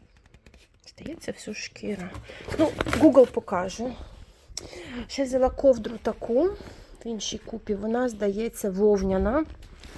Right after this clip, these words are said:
А от тут якраз бренд в нас є, Онка Парінга. Це дорога річ. А, бачите, king size.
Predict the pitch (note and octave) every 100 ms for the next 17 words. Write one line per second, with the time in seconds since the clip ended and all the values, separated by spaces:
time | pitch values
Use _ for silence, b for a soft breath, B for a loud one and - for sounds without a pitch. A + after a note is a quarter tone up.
0 | B G#3+ G#3 G#3 G#3 G#3 G#3+ - G#3+ -
1 | - B B B - - B3 B3+ A#3+ A#3
2 | A3 A#3 G#3+ - - A3 A3 A3+ A3 G#3
3 | - G#3+ G#3 G3+ G3 - B3 G3+ G3+ F#3
4 | G3 F#3 A#3 D#4+ - - B B B B
5 | B B B - A2 G#2+ G#2+ G#2 A2 A2
6 | G#2+ - A#3+ - - - - - _ -
7 | A3 - - B3+ A3 G#3 - - G#3 F#3+
8 | A3 D#4 F4+ E4+ -